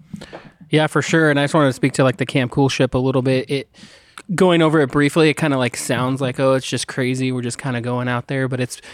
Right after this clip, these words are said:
it's pretty organized and it's fun, and it, it's a really hyper representation of Arizona wilderness, in my opinion, 'cause it's not just the brew team or, like, other people. Like, we, like, our chef made some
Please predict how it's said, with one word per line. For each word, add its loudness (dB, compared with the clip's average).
it's -20
pretty 2
organized 4
and 2
it's -2
fun, 2
and -2
it, -4
it's -2
a 4
really 2
hyper -4
representation -4
of -4
Arizona -2
wilderness, -6
in -6
my -4
opinion, -2
'cause -2
it's 0
not 2
just -2
the -2
brew -2
team 0
or, 0
like, -2
other 0
people. -2
Like, -4
we, -4
like, -2
our 2
chef 0
made 0
some 0